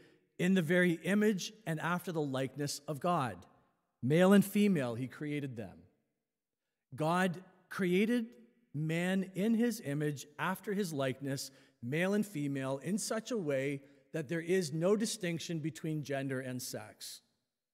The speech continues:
Male and female. He created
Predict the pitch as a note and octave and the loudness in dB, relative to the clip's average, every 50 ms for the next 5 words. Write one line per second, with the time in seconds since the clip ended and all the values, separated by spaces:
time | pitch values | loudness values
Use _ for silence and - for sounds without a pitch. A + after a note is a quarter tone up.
0 | _ _ _ _ _ _ _ _ _ _ _ _ _ _ _ - C3+ C3+ C3+ C3+ | _ _ _ _ _ _ _ _ _ _ _ _ _ _ _ -12 -10 -8 -6 -6
1 | C3 B2 - B2+ A#2 A2 G2+ F#2 E2+ - - _ _ _ _ _ _ _ _ _ | -6 -6 -6 -6 -6 -6 -8 -8 -12 -18 -20 _ _ _ _ _ _ _ _ _
2 | _ _ _ _ _ _ _ _ _ _ _ _ _ _ _ _ _ - G3 D#3+ | _ _ _ _ _ _ _ _ _ _ _ _ _ _ _ _ _ -4 -4 -2
3 | - G#3+ G#3+ G#3+ A3 A3+ F3+ F3+ D#3 D3 - | 0 4 6 8 8 8 8 6 4 2 0